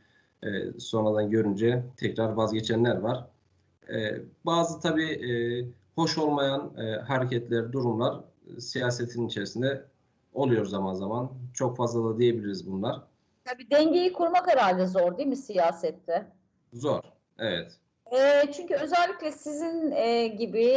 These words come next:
Speaker 2: yerel siyasetin tam ilk basamağında, e, gibi olan, o, o pozisyonda olanların siyasetçiyle vatandaş arasındaki o durduğu noktada o denge biraz sıkıntılı bir şey gibi görünür bana hep. Haksız mıyım?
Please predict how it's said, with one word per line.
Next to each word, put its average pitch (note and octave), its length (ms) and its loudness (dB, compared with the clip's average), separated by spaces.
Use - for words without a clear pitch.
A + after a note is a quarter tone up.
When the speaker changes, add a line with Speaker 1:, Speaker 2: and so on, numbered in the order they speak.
Speaker 2:
yerel C4+ 380 4
siyasetin C#4+ 1000 0
tam C#4+ 340 0
ilk D4 280 -8
basamağında, C4+ 760 2
e, G#3+ 140 2
gibi G3+ 260 -6
olan, A#3 500 0
o, C#4+ 300 4
o D#4+ 60 -4
pozisyonda C#4 680 0
olanların G#3 600 0
siyasetçiyle D#4 1500 0
vatandaş D4 520 2
arasındaki B3 1040 0
o A3+ 220 0
durduğu C#4+ 440 2
noktada A3+ 800 4
o B3+ 100 0
denge D4 500 2
biraz E4 240 2
sıkıntılı D#4+ 560 -8
bir B3 60 -4
şey G#3 220 -6
gibi F#3 180 -2
görünür F#3 340 4
bana F3+ 220 4
hep. F3+ 200 2
Haksız F#4 360 -2
mıyım? B3 260 -2